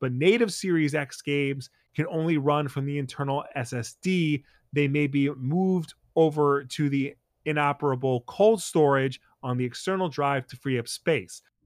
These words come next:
There's also an external S S D memory card for the Series X that adds another terabyte of storage, um, and fully supports new games but it's two hundred and twenty dollars.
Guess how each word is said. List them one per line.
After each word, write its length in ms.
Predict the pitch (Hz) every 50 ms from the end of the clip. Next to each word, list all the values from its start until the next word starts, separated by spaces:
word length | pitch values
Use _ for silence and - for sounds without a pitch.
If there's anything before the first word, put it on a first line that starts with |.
| _ -
There's 180 | - 143 135 -
also 420 | - 180 214 214 - 226 208 202
an 80 | 190 175
external 600 | 156 - - - - 196 202 208 208 202 190 - -
S 200 | 180 165 - -
S 140 | 160 147 -
D 200 | - 170 165 156
memory 440 | 139 131 143 185 240 262 254 240 196
card 320 | - - 151 151 139 127
for 120 | - 151 147
the 60 | 135
Series 440 | 123 - - 147 143 139 131 120 127
X 340 | 127 123 120 - - - _ - _ _ _ -
that 140 | 143 143 143
adds 240 | 143 143 135 131
another 300 | 135 131 139 135 131 123
terabyte 640 | 120 - - 170 180 180 175 156 165 156 151 143 135 _ -
of 100 | 143 -
storage, 600 | - - - 196 190 185 180 180 175 170 - - _ _ _ _ _ _ -
um, 240 | 135 131 127 131 - -
and 160 | 143 127 120
fully 220 | - 147 147 143
supports 480 | 127 - 131 - - 135 127 120 120 - -
new 260 | 135 135 175 247 262 233
games 520 | 180 185 185 180 175 175 175 175 - - _ _ _ _ -
but 180 | - 156 156 156
it's 200 | 151 147 - - - _ _ -
two 220 | - - 170 147
hundred 320 | 147 156 147 131 135 135 139
and 100 | 135 123
twenty 280 | - 120 113 104 107
dollars. 560 | 113 151 165 156 127 101 90 - - - -